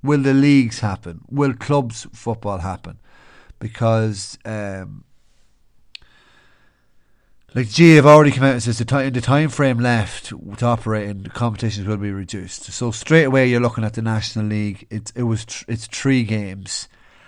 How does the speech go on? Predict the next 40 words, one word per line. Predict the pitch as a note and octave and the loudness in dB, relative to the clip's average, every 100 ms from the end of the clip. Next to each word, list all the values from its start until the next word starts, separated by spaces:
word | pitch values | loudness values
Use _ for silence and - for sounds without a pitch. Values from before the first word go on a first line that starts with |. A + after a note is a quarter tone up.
| - _ A2+ | -20 _ -4
and | A2+ G#2+ G#2 F#2 | -2 -2 -6 -4
there | B2 | -2
was | A2+ | -2
two | - D3 | 2 2
games | C3 B2 A2 A#2 | 4 2 0 0
last | A2+ G#2+ - | 2 0 -4
year | |
to | G#2 | -4
finish | A#2+ A2+ A#2 | -4 -4 -2
off | A2 | -4
the | A2 | -4
tail | - B2 A#2+ A#2 | -6 -4 -2 -2
end | A2 G#2 | -2 -4
of | |
the | G2 | -6
league, | G2+ G2+ G2 G2+ | -6 -8 -8 -10
and | G2 | -10
they | |
got | G#2 G2+ G#2+ | -8 -8 -8
that | G2+ - | -10 -10
done. | G2+ F#2+ - - - - | -12 -12 -14 -20 -20 -12
So | - | -2
you | B2+ | 0
could | A#2+ A#2 | 0 -2
see | D3 C#3 | 0 2
them | B2+ A#2+ | 0 -4
playing | A#2 B2 A2+ A2 | -2 0 0 0
off | G#2+ G#2 | -2 -4
those | G#2+ G#2 | -6 -6
three | - A2+ G#2+ | -6 -4 -4
games, | G#2 G2+ G2 G2+ - - | -4 -8 -8 -12 -14 -12
uh, | G2 F#2+ F#2+ G#2 - | -10 -10 -12 -14 -10
in | A2 | -8
the | G#2+ | -2
regional, | A2+ A2+ A2 G#2 G2+ G2+ - E2 F#2+ | 0 0 -2 -6 -8 -10 -14 -18 -10
new | A#2+ A#2 A2+ | -2 0 2
regionalised | A#2 A2 G#2+ G2+ G2 G2 G2+ F#2 - | 0 -2 -6 -8 -8 -8 -10 -14 -12
N | G2+ G2 | -10 -8
F | F#2 G#2 | -8 -8
L. | F#2+ F#2 | -8 -8